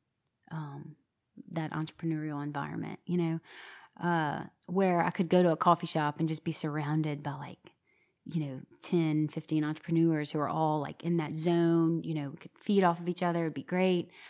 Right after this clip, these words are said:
Whereas here, it's just not as prevalent. And sometimes I wish there was, like, a, a better workspace that we could all work from. I know a few people have tried, and there are a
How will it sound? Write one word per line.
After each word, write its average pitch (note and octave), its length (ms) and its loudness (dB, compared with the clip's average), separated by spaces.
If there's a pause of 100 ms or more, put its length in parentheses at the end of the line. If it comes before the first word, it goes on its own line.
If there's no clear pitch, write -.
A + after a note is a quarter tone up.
(340)
Whereas E3 460 -2
here, F#3 840 2
it's - 320 -4
just F3 260 -2
not E3 380 2
as D#3 180 -6
prevalent. B3+ 760 4 (680)
And F#3+ 480 4
sometimes A3+ 380 4
I G3+ 60 6
wish F#3+ 180 2
there F#3+ 140 4
was, F3 140 0
like, D#3+ 200 0
a, D#3 160 0 (260)
a G3+ 80 0
better F3 300 4
workspace A#3+ 880 2
that - 180 0
we G#3+ 60 0
could A3+ 160 4
all G#3+ 180 10
work G#3 300 6
from. A3+ 340 8
I G3+ 60 8
know F#3+ 160 8
a F3 80 4
few D#4+ 180 4
people E4 260 6
have A#3+ 120 6
tried, A#3+ 500 12
and C4 80 10
there F4 80 10
are C#5 160 8
a - 40 -2